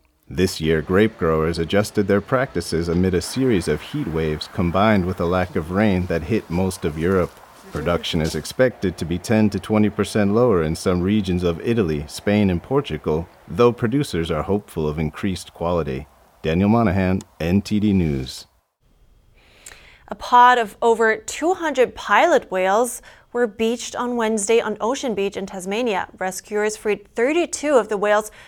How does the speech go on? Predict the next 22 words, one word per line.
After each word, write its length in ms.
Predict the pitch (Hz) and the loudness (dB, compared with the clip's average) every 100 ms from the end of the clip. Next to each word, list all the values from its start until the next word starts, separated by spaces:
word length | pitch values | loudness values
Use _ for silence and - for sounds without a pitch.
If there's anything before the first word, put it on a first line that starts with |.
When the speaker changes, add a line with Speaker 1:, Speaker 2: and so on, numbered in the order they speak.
| - | -18
Speaker 2:
stranded 460 | - 240 247 277 | -6 -4 -2 -2
in 160 | 240 220 | -4 -4
a 40 | |
harbor. 480 | 202 262 320 214 - - - - | -4 0 2 2 -4 -10 -20 -10
However, 300 | - 277 269 | 2 4 6
a 160 | - 240 | 4 2
small 560 | - - 233 233 311 339 | -2 -4 0 4 4 2
number 400 | 233 254 285 254 | 2 2 2 2
of 180 | 233 - | 0 -4
them 220 | 220 220 - - | -4 -6 -10 -14
restranded 920 | 190 226 349 370 - 214 190 196 208 | -6 -2 -2 -4 -4 -4 -2 -2 -4
themselves 520 | 208 202 196 190 196 | -6 -4 -2 0 -2
overnight. 640 | 214 240 262 247 196 - - - - - - | -6 -6 -2 0 0 -2 -16 -20 -20 -20 -14
N 80 | 185 | -12
T 80 | |
D's 220 | 170 185 - | -6 -6 -4
Costa 380 | 202 240 - | -2 -2 -4
Jimenez 380 | 285 247 196 196 | -2 0 0 -2
has 160 | 220 214 | -8 -4
more 200 | 196 180 | -2 -2
on 80 | 170 | -4
this. 400 | - - - | -8 -10 -12